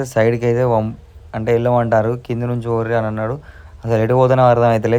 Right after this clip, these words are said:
స్ట్రైట్ వెళ్ళాలి మనం అయితే. ఈ ఫ్లైఓవర్ కిందికి వెళ్ళి అయితే ఓర్రి అని అన్నాడు. అంటాళ్ళు ఆడ పోలీసులు అయితే ఫుల్ మంది ఉన్నారు, చూస్తున్నారు కదా వెనక సైడ్ కనిపిస్తారు చూడండి,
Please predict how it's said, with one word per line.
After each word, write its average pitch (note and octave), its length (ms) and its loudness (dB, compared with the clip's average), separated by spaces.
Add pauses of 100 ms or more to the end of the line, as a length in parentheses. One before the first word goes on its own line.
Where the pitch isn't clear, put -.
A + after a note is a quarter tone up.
స్ట్రైట్ C3 320 0
వెళ్ళాలి C3 280 4
మనం A#2 180 2
అయితే. A2+ 200 0 (580)
ఈ - 20 -6 (160)
ఫ్లైఓవర్ B2+ 420 4
కిందికి C3 260 -2
వెళ్ళి B2+ 140 2
అయితే B2 220 -2
ఓర్రి A2+ 220 4
అని A2+ 120 4
అన్నాడు. G#2 300 -2 (160)
అంటాళ్ళు A2+ 440 0
ఆడ A2+ 200 0
పోలీసులు A#2+ 400 -4
అయితే A#2+ 140 -8 (100)
ఫుల్ A#2 260 -8
మంది A2+ 180 -4
ఉన్నారు, G#2+ 280 -4
చూస్తున్నారు A2 440 -6
కదా G#2+ 160 -4 (640)
వెనక A2 240 -2 (320)
సైడ్ A2 320 0
కనిపిస్తారు G#2+ 520 -2
చూడండి, G#2 380 -2